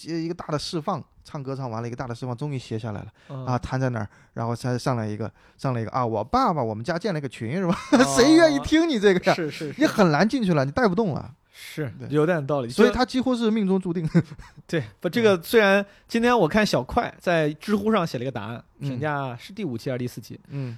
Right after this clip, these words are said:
Speaker 2: 就是他说，他就，他调侃式地说，很多演员每个人反正都有理由，这个人说开场不好讲，那个人说太炸接不住，但其实我觉得太炸接不住有时候确实是有科学原理。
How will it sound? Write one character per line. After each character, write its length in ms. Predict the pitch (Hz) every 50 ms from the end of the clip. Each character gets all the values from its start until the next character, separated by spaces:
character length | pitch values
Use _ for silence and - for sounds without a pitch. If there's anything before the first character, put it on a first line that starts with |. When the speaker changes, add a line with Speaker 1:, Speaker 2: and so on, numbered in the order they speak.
| -
Speaker 2:
就 180 | - - 151 143
是 60 | 139
他 200 | 135 - - 180
说， 240 | - - 170 165 170
他 100 | - 208
就， 140 | 202 208 180
他 160 | - - 220
调 240 | - - 165 143 196
侃 180 | 240 269 160 135
式 80 | -
地 100 | 147 135
说， 240 | 123 - 135 123 123
很 160 | - 135 123
多 140 | 123 151 175
演 140 | 175 143 120
员 180 | 113 113 123
每 140 | 131 117 107
个 80 | 104 139
人 140 | 190 208 170
反 100 | 160 120
正 80 | 135
都 80 | 139 160
有 120 | 147 151
理 120 | 151 135 113
由， 200 | 98 98 104 - _ _ _ _ _ _ _ _
这 100 | - 214
个 60 | 202
人 160 | 165 160 170
说 340 | 165 - 175 165 165 165 165
开 160 | 165 - 185
场 160 | 175 165 139 131
不 80 | 151
好 140 | 147 147 156
讲， 220 | 156 143 104 107
那 120 | 139 196 180
个 60 | 156
人 160 | 139 147 156
说 140 | 147 170 160
太 120 | - 185
炸 140 | 156 165 151
接 140 | 139 147 151
不 100 | 147 151
住， 240 | 160 160 117 - - _ - - - - - - - _
但 160 | - 208 202
其 160 | 175 - 220
实 100 | 214 220
我 100 | 240 170
觉 80 | 131 131
得 20 |
太 140 | - - 208
炸 140 | 190 208 180
接 100 | 160 190
不 80 | 175 190
住 60 | 185
有 100 | 147 120
时 120 | - 147
候 40 | 147
确 160 | - - 247
实 140 | 170 135 147
是 200 | - - 214 175
有 140 | 135 110 101
科 180 | 101 - - 175
学 120 | 156 151
原 160 | 147 147 127
理。 200 | 151 127 135 117